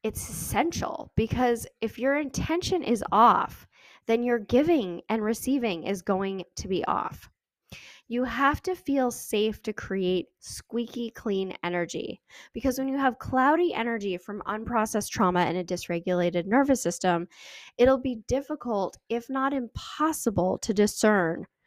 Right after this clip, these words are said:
how you're giving and why you're giving. And when you create squeaky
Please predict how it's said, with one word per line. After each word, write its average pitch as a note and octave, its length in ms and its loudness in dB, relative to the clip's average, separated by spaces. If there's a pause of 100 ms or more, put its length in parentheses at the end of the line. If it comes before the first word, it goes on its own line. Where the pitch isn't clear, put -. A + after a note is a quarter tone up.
(260)
how A3+ 340 6
you're A3 180 2
giving F#3 460 -2
and F#3 220 -2
why E3 160 -2
you're E3 220 0
giving. - 440 -6 (1120)
And B3+ 100 6
when A#3+ 140 4
you B3+ 80 0
create C4+ 440 4
squeaky A#3+ 480 -2